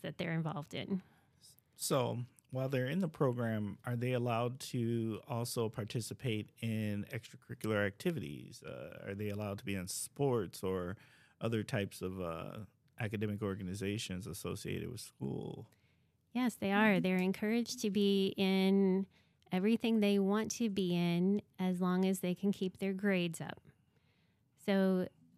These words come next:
Speaker 1: we're focused on education, so that comes first. Whatever else they want to be in,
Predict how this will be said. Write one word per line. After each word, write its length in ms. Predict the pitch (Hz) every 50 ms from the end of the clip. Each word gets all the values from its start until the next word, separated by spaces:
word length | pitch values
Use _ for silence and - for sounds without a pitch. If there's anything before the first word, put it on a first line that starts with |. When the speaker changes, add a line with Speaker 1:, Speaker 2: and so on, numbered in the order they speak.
| _ _ _ _ _ _ _ _ _ -
Speaker 1:
we're 280 | 190 180 208 202 208
focused 420 | 208 - - 196 - - 220 - -
on 140 | 226 226
education, 760 | - - 220 214 - 247 - 254 196 190 - - 196 196 202 220
so 180 | - - 208 190
that 240 | 185 170 160 -
comes 240 | - 208 220 226 -
first. 500 | - - 175 175 202 - - - - - - _ _ _ _ _ _ _ _ _ _
Whatever 440 | - 190 185 185 202 190 214 208 -
else 200 | 185 190 196 196
they 180 | - - 196
want 160 | 196 196 196 196
to 60 | 190
be 140 | 180 196 190
in, 680 | - 190 190 196 196 196 196 196 190 196 196 196